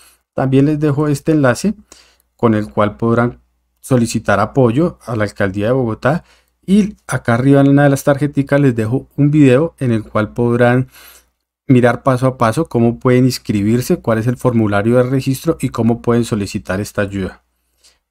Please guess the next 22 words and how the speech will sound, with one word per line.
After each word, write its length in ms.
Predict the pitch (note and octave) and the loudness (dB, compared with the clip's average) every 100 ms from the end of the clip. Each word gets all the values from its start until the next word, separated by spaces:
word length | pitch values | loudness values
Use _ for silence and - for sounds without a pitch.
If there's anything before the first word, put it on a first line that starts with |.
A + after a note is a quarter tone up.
| - | -14
Y 40 | |
pues 180 | - A#2+ | -4 0
bien, 160 | D#3+ E3 | 2 4
amigo, 320 | C#3+ B2+ A2 _ _ | 2 0 -6 _ _
básicamente 840 | A2+ D3+ C#3+ B2+ A#2 A#2 D3 B2+ - _ | -8 -6 -2 0 0 -2 -2 -2 -6 _
si 320 | - - A2 | -14 -4 -4
ya 800 | A2 G#2+ A2+ A#2+ B2 B2 A2+ B2 _ _ _ _ _ _ _ _ _ | 0 2 4 4 2 2 -2 -10 _ _ _ _ _ _ _ _ _
consultaste 720 | - C3+ B2+ A2 A2 G#2+ C3+ C3 | -2 0 0 -2 -2 -2 -2 -2
tu 100 | A#2+ | -4
estado 400 | - G#2 B2+ D3+ | -2 0 0 0
y 40 | |
si 200 | - A2 | -2 -2
eres 180 | G2+ B2 | -2 -2
beneficiario, 840 | C3 A#2 A2+ G2+ A2 G#2+ D3 G#3 G#3 _ _ | 0 -2 -4 -6 -2 0 0 -4 -8 _ _
debes 360 | A2+ G#2+ A#2 B2 | -6 -2 -2 -2
tener 280 | A#2 G#2 G#2 | -2 -2 -2
en 100 | A#2+ | -4
cuenta 540 | - A#2+ A#2 A3+ - _ _ _ _ _ _ _ - | -4 -4 -2 -4 -6 _ _ _ _ _ _ _ -12
en 180 | A#2+ | -8
la 160 | G2+ G2 | -8 -4
parte 300 | G2+ G2 B2 | -4 -4 -4
final 460 | C#3+ A#2 A#2+ F#3 | -2 0 0 -2